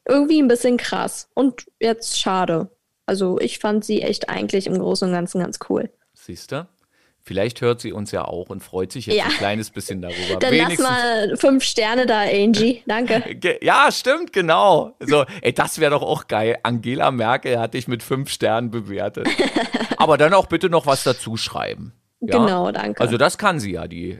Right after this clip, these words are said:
Speaker 2: Angie. Die kann ja, also die kann, ich find ja, dass sie ja wirklich, die ist ja gewachsen in den letzten sechzehn Jahren. So.
Speaker 1: Ja.
Speaker 2: Also und, äh, ich muss auch ganz ehrlich sagen, äh, ich werd sie, glaub ich, auch vermissen.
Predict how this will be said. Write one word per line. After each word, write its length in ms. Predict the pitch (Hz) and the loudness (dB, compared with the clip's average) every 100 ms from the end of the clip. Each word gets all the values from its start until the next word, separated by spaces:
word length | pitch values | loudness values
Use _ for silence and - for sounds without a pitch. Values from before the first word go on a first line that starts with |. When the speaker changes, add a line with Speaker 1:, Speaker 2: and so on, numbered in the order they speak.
| - | -4
Speaker 2:
Angie. 300 | 110 104 82 | -2 -2 -6
Die 120 | 147 | -12
kann 200 | - 120 | -6 -4
ja, 100 | 131 | -2
also 180 | - 104 | -4 -4
die 160 | 104 95 | -8 -6
kann, 440 | 127 147 - - - | -6 -6 -12 -20 -20
ich 180 | - - | -20 -12
find 220 | 165 175 | -10 -2
ja, 160 | 165 143 | 0 0
dass 180 | 143 | -4
sie 300 | - 135 131 - | -8 -8 -8 -6
ja 260 | 123 117 | -2 -2
wirklich, 300 | 127 - 156 | -2 -8 -10
die 120 | 120 - | -10 -6
ist 160 | 120 | -2
ja 140 | 156 160 | 0 0
gewachsen 580 | 185 151 - - 107 | 0 0 -2 -6 -8
in 180 | 73 80 | -8 -10
den 300 | 87 87 82 - _ _ _ _ _ | -10 -10 -12 -18 _ _ _ _ _
letzten 420 | - 104 - - 104 | -4 -2 -2 -6 -4
sechzehn 480 | 104 - - 98 | -4 -4 -4 -2
Jahren. 400 | 87 85 85 90 - _ _ _ _ _ _ | -2 -4 -6 -8 -12 _ _ _ _ _ _
So. 260 | 92 87 - | -8 -8 -6
Speaker 1:
Ja. 200 | 226 190 - _ _ - | -4 -4 -8 _ _ 0
Speaker 2:
Also 240 | - 165 | 0 0
und, 380 | - 156 147 - | -2 -4 -4 0
äh, 240 | 131 123 - | 0 0 -2
ich 120 | 151 | -4
muss 140 | 156 147 | -2 0
auch 140 | 143 | 0
ganz 180 | 143 135 | 0 -2
ehrlich 300 | - 120 113 | -4 -4 -2
sagen, 360 | 110 113 113 - | 0 0 -2 -4
äh, 320 | 107 107 - - | -2 -2 -4 -10
ich 160 | 107 143 | -8 -4
werd 140 | 151 | -4
sie, 100 | 120 | 0
glaub 160 | 113 107 | -2 -2
ich, 120 | - | -6
auch 80 | - | -6
vermissen. 480 | 82 67 - 76 | -8 -8 -12 -16